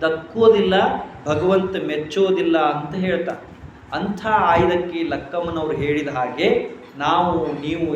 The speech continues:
ಎಲ್ಲರೂ ಆಸೆಯನ್ನ ಬಿಟ್ಟು, ರೋಷವನ್ನ ಬಿಟ್ಟು, ದುರ್ಗುಣ ದುಷ್ಟ ಸ್ವಭಾವಗಳನ್ನ ಬಿಟ್ಟು, ಒಳ್ಳೆಯ ಕೆಲಸ, ಒಳ್ಳೆಯ ವಿಚಾರ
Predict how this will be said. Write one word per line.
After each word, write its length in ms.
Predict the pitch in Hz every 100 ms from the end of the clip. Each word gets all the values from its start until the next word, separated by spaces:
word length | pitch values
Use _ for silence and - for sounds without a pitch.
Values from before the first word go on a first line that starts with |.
| 135
ಎಲ್ಲರೂ 300 | 135 147 175 - - - - - 135 143
ಆಸೆಯನ್ನ 680 | 170 190 - 220 208 180 170 151
ಬಿಟ್ಟು, 340 | 139 135 - - 135 - - - 143
ರೋಷವನ್ನ 720 | 170 220 226 208 185 165 160 147
ಬಿಟ್ಟು, 280 | 147 143 - 247 262 - - -
ದುರ್ಗುಣ 480 | 180 214 208 190 208 208 220 196
ದುಷ್ಟ 260 | 202 202 202 185
ಸ್ವಭಾವಗಳನ್ನ 840 | 165 147 160 190 202 190 175 160 -
ಬಿಟ್ಟು, 340 | 143 143 - 240 254 - - - 156
ಒಳ್ಳೆಯ 320 | 165 170 165 160
ಕೆಲಸ, 340 | 156 180 185 214 233 254 - - 139
ಒಳ್ಳೆಯ 380 | 151 165 170 160 151
ವಿಚಾರ 340 | 143 196 196